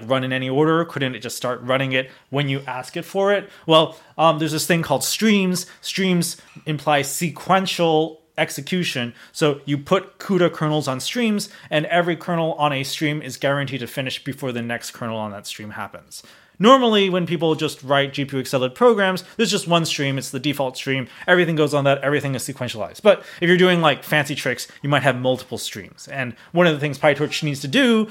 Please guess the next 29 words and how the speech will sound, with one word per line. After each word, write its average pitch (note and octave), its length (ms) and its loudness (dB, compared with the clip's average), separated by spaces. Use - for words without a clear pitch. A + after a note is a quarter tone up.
is, G3+ 320 4
although B3+ 580 6
most B3+ 320 4
people G#3+ 220 -2
don't G3+ 180 2
use F3+ 140 -2
streams, C#3+ 540 -4
we D#3+ 200 2
do G#3 180 4
want F#3 220 4
it C#3 60 -6
to D#3 80 -4
be C#3 120 -2
possible D3+ 680 0
to B2 100 -8
use A#2 180 -6
streams A#2+ 320 -8
with A2+ 80 -6
our A2 80 -4
software. G#2+ 360 -6
So C#3+ 100 -8
we D#3+ 80 2
have E3 80 4
to D#3+ 80 -6
write D3 160 2
all C3+ 160 2
of B2+ 80 -2
our B2 80 -2
code A#2 260 -6